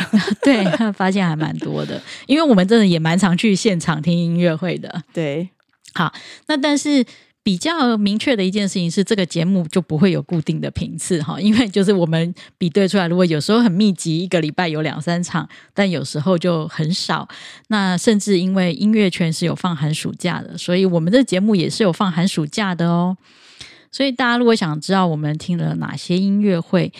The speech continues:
Speaker 1: 欢迎追踪我们的F B粉专“音乐现场老实说”。那每一集的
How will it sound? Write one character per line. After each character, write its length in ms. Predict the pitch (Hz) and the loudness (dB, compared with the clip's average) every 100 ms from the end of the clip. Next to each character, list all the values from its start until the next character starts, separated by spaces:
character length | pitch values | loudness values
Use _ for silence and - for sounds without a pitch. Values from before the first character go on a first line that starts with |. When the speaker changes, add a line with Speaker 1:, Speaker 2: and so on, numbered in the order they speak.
| - - | -20 -20
Speaker 1:
欢 260 | _ 233 240 | _ 0 2
迎 160 | 196 175 | 2 0
追 160 | 185 185 | -2 0
踪 200 | 190 170 | 2 0
我 60 | |
们 140 | 139 151 | -2 -2
的 360 | 147 - - - - | -4 -4 -8 -12 -4
F 220 | 180 - | -4 -2
B 140 | 202 208 | -2 0
粉 260 | - - - | -2 -6 -2
专 340 | 185 180 185 - | 0 0 -2 -4
“音 140 | 208 226 | -2 2
乐 160 | 220 | 2
现 200 | 180 180 | 0 -4
场 200 | - 151 | -4 -4
老 160 | 156 170 | -4 -6
实 240 | - 156 | -8 -8
说”。 400 | 156 180 180 190 - _ - - _ | -4 0 0 0 -6 _ -20 -20 _
那 120 | 214 | -2
每 180 | 190 165 | 0 0
一 60 | 202 | -2
集 240 | - 180 | -4 -6
的 500 | 170 175 165 156 - | 2 2 2 0 -4